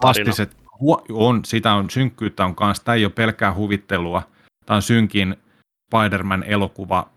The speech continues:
Speaker 2: tässä trilogiassa varsinkin. Ja tota, huumoria unohtamatta, mutta tota, s-, se on vaan joo.
Speaker 1: On. Tää on,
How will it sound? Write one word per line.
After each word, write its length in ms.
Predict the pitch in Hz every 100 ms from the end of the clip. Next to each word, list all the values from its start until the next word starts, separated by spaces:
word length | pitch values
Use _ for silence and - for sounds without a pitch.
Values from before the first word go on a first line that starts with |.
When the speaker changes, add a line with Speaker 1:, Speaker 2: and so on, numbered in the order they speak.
| _ _ -
Speaker 2:
tässä 280 | 110 - -
trilogiassa 680 | 101 92 87 - 87 - 98
varsinkin. 640 | 92 92 95 90 80 90 87 _ _ _ _ _
Ja 240 | 90 90
tota, 480 | 82 85 - 87 85 - _ _ _ _ _ -
huumoria 460 | 127 113 104 98 92
unohtamatta, 840 | 117 117 98 - 90 90 - - 87 _ _ _ _ _ _ _ _ _
mutta 460 | 98 92 90 - 87
tota, 380 | 85 - 87 - _ _ _ _ _ _ _ _ -
s-, 140 | - - _ _ _
se 80 | -
on 160 | 127 110
vaan 240 | 113 101
joo. 220 | 95 85 - _ _ _ _ _ _ _ _ _ -
Speaker 1:
On. 320 | 156 143 104 101 -
Tää 240 | 131 143
on, 320 | 143 135 -